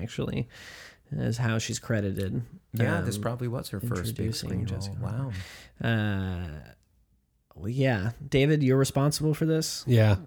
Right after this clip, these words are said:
Speaker 2: Yeah.
Speaker 1: Right? Okay. Wild movie.
Speaker 3: Never seen anything really like it.
Speaker 1: Wild movie.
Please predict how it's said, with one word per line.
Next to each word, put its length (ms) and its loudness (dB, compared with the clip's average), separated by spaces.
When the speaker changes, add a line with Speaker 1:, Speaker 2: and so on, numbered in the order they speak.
Speaker 2:
Yeah. 260 2
Speaker 1:
Right? 220 6
Okay. 320 0
Wild 420 4
movie. 380 0
Speaker 3:
Never 220 6
seen 180 6
anything 320 8
really 160 8
like 280 6
it. 160 2
Speaker 1:
Wild 1300 4
movie. 560 2